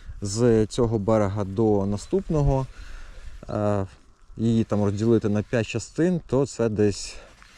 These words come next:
чотири п'ятих, напевне, що закид іде. Е, знову ж таки, буду вдома, я обов'язково вдома візьму і поміряю на Google Maps, як це, я-, яка дистанція закиду.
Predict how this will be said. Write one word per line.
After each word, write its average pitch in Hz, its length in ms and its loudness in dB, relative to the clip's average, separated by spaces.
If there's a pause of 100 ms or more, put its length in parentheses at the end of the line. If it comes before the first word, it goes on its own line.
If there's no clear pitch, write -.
(500)
чотири 120 440 0
п'ятих, 90 480 -2
напевне, 80 460 -4
що - 200 -14 (760)
закид 87 460 -4
іде. 78 240 -6 (640)
Е, 120 220 2
знову 156 220 2
ж - 80 -6
таки, - 140 0
буду 151 240 2
вдома, 160 300 2
я 139 80 2
обов'язково 131 720 2 (2500)
вдома 131 280 4
візьму 131 320 2
і 117 100 4
поміряю 120 420 2
на 113 240 0
Google 117 400 2
Maps, 107 340 -2
як 107 260 0
це, 95 360 -6 (440)
я-, - 140 -6 (140)
яка 117 400 0
дистанція 131 840 -2
закиду. 101 540 0